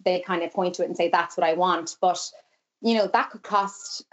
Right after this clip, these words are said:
two hundred thousand or three hundred thousand, whereas when, when we actually step into their home and see what they currently have,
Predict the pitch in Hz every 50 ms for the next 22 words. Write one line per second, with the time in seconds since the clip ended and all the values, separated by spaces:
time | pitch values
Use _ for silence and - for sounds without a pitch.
0 | - - - - - 233 208 208 208 190 175 - - 202 190 185 196 180 180 170
1 | 160 147 175 165 160 165 156 - 220 214 208 190 175 160 190 185 185 190 190 185
2 | 170 - 175 175 170 170 170 170 - - 185 190 190 185 170 - 185 185 185 190
3 | 214 226 220 208 - - - 185 165 - - 196 175 - 202 220 226 214 190 190
4 | 160 160 160 170 165 165 160 156 160 160 151 - - 196 190 185 175 - 175 160
5 | - - _ - - - 185 180 180 175 170 165 160 190 185 180 170 160